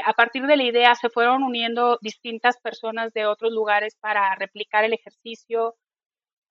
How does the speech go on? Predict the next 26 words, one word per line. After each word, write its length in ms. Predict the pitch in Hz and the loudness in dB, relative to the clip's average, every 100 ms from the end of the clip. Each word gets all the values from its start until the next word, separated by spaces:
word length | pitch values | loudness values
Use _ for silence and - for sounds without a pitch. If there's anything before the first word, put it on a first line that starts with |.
| _ - | _ 0
¿Cómo, 420 | 330 349 370 - | 4 6 2 2
con, 200 | 330 302 | -6 -2
con 220 | 311 311 | 0 0
qué 120 | 311 349 | 2 2
red 240 | 359 359 339 _ _ _ | 4 2 -2 _ _ _
cuentan? 840 | 294 294 285 294 294 294 294 302 _ | 0 2 2 4 4 4 0 -6 _
¿Con 180 | - 269 | -8 2
qué 240 | 294 311 311 | 8 8 6
tipo 260 | 311 311 | 0 2
de 60 | 285 | 4
apoyo 300 | 262 254 262 | 4 2 2
económico 640 | - 233 240 247 247 208 - | 0 -4 -4 -6 -6 -8 -6
cuentan? 680 | 254 254 254 247 247 247 254 _ _ _ _ _ - | -6 -6 0 4 6 6 0 _ _ _ _ _ 2
¿Qué 280 | 330 330 | 8 8
es 120 | 320 320 | 8 4
lo 180 | 311 | 0
que 80 | - | 4
han 160 | 247 269 | 2 4
invertido 680 | 277 233 220 - 254 254 | 2 0 -2 -4 -2 0
ustedes 680 | 262 - 240 233 233 254 - _ | 0 -4 -2 0 2 0 -4 _
como, 560 | 226 208 202 196 190 - | -8 -2 2 2 0 -6
como 680 | 220 208 202 196 190 185 196 _ _ _ _ _ - | -8 -2 -2 -2 -4 -8 -12 _ _ _ _ _ -2
promotores 640 | 233 220 226 247 240 233 | 0 0 -2 0 4 4
de 60 | 220 | 2
este 180 | - | -6
ejercicio? 500 | 226 202 - 196 - | -10 -10 -12 -14 -14